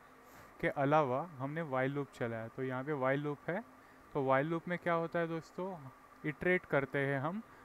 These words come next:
हर एक record से, हर एक tuple, record, tuple, row, जो आप बोल सकते हो database में,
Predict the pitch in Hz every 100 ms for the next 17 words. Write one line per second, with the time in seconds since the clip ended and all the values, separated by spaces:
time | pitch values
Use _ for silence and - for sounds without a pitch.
0 | - - 147 185 - 147 135 - 147 147
1 | - 131 120 143 160 - 135 139 135 127
2 | - - - - - 127 139 - 151 151
3 | 139 127 147 143 131 139 147 147 131 143
4 | 147 139 143 139 143 160 180 170 143 147
5 | 147 - - 226